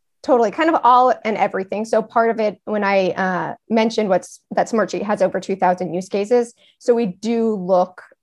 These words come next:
at, you know, all of the use cases that people are using Smartsheet for. So that tells us,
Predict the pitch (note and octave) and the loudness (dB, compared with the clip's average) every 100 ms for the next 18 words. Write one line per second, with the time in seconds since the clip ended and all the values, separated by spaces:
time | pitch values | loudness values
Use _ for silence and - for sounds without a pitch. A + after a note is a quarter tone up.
0 | _ _ - F#3+ - - F#3+ E3+ F#3 _ | _ _ 0 0 0 -4 -4 -4 -6 _
1 | G3 G3+ F3 F3+ F3 F3 - F3 - F3 | 2 4 2 -4 -6 -6 -4 -6 -4 -4
2 | F3 E3+ E3 _ _ _ - G#3+ F#3 F#3 | 0 0 -2 _ _ _ -6 -4 0 0
3 | F3+ F3 F3+ F3+ - - - - - - | 0 -4 -8 -10 -10 -14 -14 -12 -8 -6
4 | G#3 A3+ G#3 - _ - A#3+ G3 F#3+ E3 | -2 2 2 -2 _ -8 0 2 2 0
5 | G3+ - | 0 -4